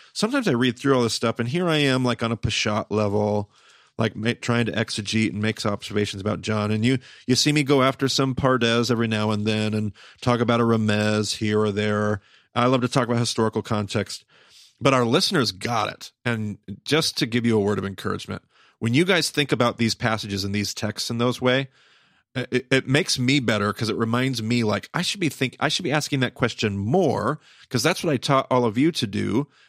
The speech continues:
and you do it better than I do. So you're now teaching me, and I love it. I love it.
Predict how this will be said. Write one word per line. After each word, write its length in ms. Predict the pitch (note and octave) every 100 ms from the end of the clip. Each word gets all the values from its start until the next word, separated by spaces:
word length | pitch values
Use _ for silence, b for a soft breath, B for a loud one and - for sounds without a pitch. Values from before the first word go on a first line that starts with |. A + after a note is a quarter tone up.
| b
and 140 | A#2+
you 100 | C3+ E3
do 120 | D3+
it 100 | -
better 180 | B2+ C3
than 120 | B2
I 140 | B2
do. 140 | G2 F2+
So 140 | A#2+
you're 120 | C3 F3+
now 180 | D#3+
teaching 420 | - D3+ - A#2+ A#2
me, 300 | A2+ F#2+ -
and 120 | A2
I 40 | G2+
love 240 | G#2+ G#2
it. 100 | - _
I 60 | A2
love 240 | A#2+ C#3
it. 80 | F#2+